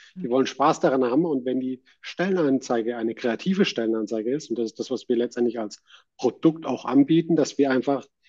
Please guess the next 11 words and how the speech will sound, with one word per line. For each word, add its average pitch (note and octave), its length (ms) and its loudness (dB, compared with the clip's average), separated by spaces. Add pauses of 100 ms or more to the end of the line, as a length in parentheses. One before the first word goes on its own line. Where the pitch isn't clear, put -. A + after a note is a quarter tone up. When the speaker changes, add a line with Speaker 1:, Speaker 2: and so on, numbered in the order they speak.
(140)
Speaker 1:
Stellenanzeigen D3 960 6
machen, D3 280 2
die D3+ 300 -2
anders B2 340 0
sind. A2 260 -10
Als - 160 -18
Beispiel C3 420 4
nehme C#3+ 180 10
ich D3+ 100 2
immer D3 160 4
den, C#3+ 340 4